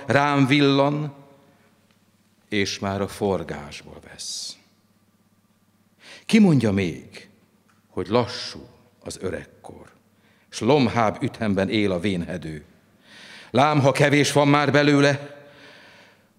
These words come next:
akkor fut, legkajánabbul a gyors idő. Fut,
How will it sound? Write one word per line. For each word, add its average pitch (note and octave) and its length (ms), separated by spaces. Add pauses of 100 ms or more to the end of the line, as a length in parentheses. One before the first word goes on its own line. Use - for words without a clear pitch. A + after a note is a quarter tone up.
(180)
akkor D#3 540 (180)
fut, - 480 (320)
legkajánabbul F2 1040
a E2+ 60
gyors E2 320
idő. D2 440 (140)
Fut, - 420